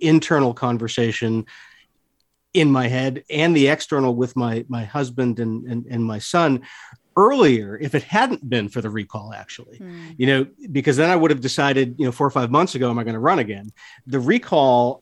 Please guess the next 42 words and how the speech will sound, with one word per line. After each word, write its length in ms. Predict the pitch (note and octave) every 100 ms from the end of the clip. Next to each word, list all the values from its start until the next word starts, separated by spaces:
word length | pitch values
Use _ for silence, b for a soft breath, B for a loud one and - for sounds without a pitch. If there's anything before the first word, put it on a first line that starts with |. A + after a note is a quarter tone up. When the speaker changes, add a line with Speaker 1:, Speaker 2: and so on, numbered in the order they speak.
| -
Speaker 1:
I 120 | C#3+
was, 500 | C3 B2+ G#2 - -
I, 60 | C#3
I 200 | C3+ -
was 160 | C3+ B2
in 100 | C3+
sort 160 | D#3+
of 60 | B2+
a 140 | B2
defensive 560 | G#2 B2+ B2+ C3+ A#2+ A2
posture, 460 | - G3+ G#3 A2+
right? 120 | G#2 B2+
I 60 |
didn't 140 | C#3 C3+
have 120 | A#2+
a 60 |
choice 480 | G#2 - E3+ F#3+ D3
but 200 | - A2+
to 60 | B2
fight 340 | A#2 B2 - -
the 80 | A2+
recall. 520 | A2+ G3+ - G2 G#2 _ B B B
So 160 | - C#3
that 180 | D3+ D#3
put 240 | - G3+
me 200 | F3 C#3
in 100 | B2
campaign 500 | B2 C3+ A#2+ C3+ A#2+
mode. 440 | A#2 D3 F#2 G2+ -
And 120 | C3+
it 100 | C3+
wasn't 240 | D#3 F3
until 280 | E3+ D3+ C#3
that 340 | B2+ C3 B2 _ b b
failed 460 | _ - D#3 F3+ B2+
that 100 | A#2+
I 40 |
really 260 | B2 D#3+ E3
had 320 | - D3+ D#3+
the 140 | C#3
opportunity 760 | C3 C3 B2+ - B2+ B2 B2 A#2+
to, 320 | A2+ A2 G#2+